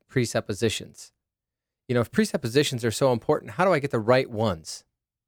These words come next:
What are the right ones? I think that's a legitimate, good, reasonable question to ask. And I think it was addressed very well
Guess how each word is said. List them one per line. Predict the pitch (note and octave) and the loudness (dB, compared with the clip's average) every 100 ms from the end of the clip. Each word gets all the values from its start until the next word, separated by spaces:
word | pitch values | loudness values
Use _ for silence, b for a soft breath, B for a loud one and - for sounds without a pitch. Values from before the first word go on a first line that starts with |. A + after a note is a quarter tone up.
| _ _ | _ _
What | - G#2 D3 | 2 6 6
are | G3 | 6
the | A#2 | 4
right | F#2 F#2 | 0 -2
ones? | G2+ F#2 - _ _ _ _ _ _ _ _ _ _ _ | -4 -8 -8 _ _ _ _ _ _ _ _ _ _ _
I | A2+ | -2
think | B2 | 0
that's | C3 A#2+ | 0 -2
a | G2+ F#2+ _ _ _ _ _ _ | -6 -10 _ _ _ _ _ _
legitimate, | G#2+ G2 B2 C3 D3 - - _ _ _ _ | -2 2 2 2 0 -4 -20 _ _ _ _
good, | A#2 B2 C3 C#3 _ _ _ _ _ _ - | 4 4 2 -4 _ _ _ _ _ _ -4
reasonable | G#2+ B2 B2 C#3 A#2+ C3 D3 _ _ _ _ _ | -2 0 0 0 2 2 0 _ _ _ _ _
question | - D#3+ - A#2 | 0 0 0 -6
to | C3 | -4
ask. | C3+ C3 F#2+ - - _ _ _ _ _ _ _ _ _ _ _ _ _ _ | 0 0 -2 -8 -16 _ _ _ _ _ _ _ _ _ _ _ _ _ _
And | C#3+ | 0
I | C3+ | 2
think | A#2+ - - | 0 -2 -2
it | |
was | A#2+ A2+ | -2 -2
addressed | A#2+ A2 C3+ C3+ - | -2 0 0 0 -8
very | F#2 B2 C#3+ D3+ | -2 2 2 2
well | C3 G#2 G#2+ | 2 0 0